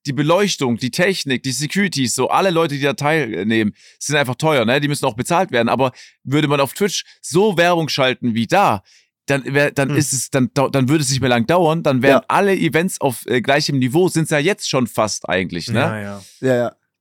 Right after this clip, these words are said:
Speaker 2: Krass.
Speaker 3: Es ist schon, es ist schon krass. Es ist schon krass. Nichtsdestotrotz, abschließend, war cool, einmal mitzumachen. Also da, da runterfahren
Speaker 2: Okay.
Speaker 3: hat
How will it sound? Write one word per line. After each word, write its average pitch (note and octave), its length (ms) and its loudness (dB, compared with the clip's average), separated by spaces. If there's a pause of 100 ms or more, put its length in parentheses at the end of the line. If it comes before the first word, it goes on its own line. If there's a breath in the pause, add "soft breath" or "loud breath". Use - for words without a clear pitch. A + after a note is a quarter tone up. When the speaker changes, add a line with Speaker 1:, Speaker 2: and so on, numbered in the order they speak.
(300)
Speaker 2:
Krass. G#2 220 -16
Speaker 3:
Es B2 60 -8
ist A2+ 60 -6
schon, C#3+ 140 0
es C3 100 -4
ist C3+ 60 -8
schon C#3+ 80 0
krass. - 360 -4 (260 soft breath)
Es C3 140 -4
ist D3 80 -4
schon C#3+ 100 -2
krass. C3 240 0
Nichtsdestotrotz, F3 600 -2
abschließend, F3+ 500 -2 (220 loud breath)
war D3 160 0 (100)
cool, A#3 160 2
einmal G3 240 2
mitzumachen. B3 560 0 (640)
Also D#3+ 180 4
da, E3 240 4
da D#3+ 100 2
runterfahren F#3+ 600 4
Speaker 2:
Okay. A2+ 60 0
Speaker 3:
hat A#2+ 180 -2